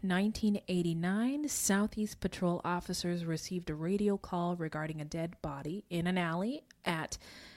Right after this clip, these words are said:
ninety-eight nineteen South Figueroa Street. Officers saw a wood panel door leaning diagonally against a detached garage.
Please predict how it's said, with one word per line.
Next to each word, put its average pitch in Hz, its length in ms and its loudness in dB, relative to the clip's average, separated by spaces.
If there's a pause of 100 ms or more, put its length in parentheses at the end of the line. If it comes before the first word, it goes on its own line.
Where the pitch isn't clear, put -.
(180)
ninety-eight 202 520 2
nineteen 185 500 0
South 185 340 2
Figueroa 165 580 2
Street. - 520 -8 (540)
Officers 208 420 2
saw 196 380 -2
a 170 80 -2
wood 196 400 2
panel 190 420 0
door 160 480 -4
leaning 180 400 0
diagonally 165 920 -2
against 160 420 -4
a 165 60 -4
detached - 600 -8
garage. - 600 -6